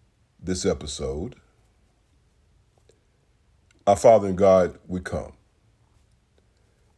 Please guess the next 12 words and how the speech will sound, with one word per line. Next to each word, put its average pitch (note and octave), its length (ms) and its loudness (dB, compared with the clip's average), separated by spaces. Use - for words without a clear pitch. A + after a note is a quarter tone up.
bowed F#2+ 280 4
heads A2 400 0
and G2 160 -4
humble F#2+ 300 -6
hearts, - 640 -20
thanking G#2+ 320 0
you G2 160 -4
for F#2 160 -8
the E2 100 -10
many, G2+ 540 -4
many G2 320 -4
blessings F2 760 -4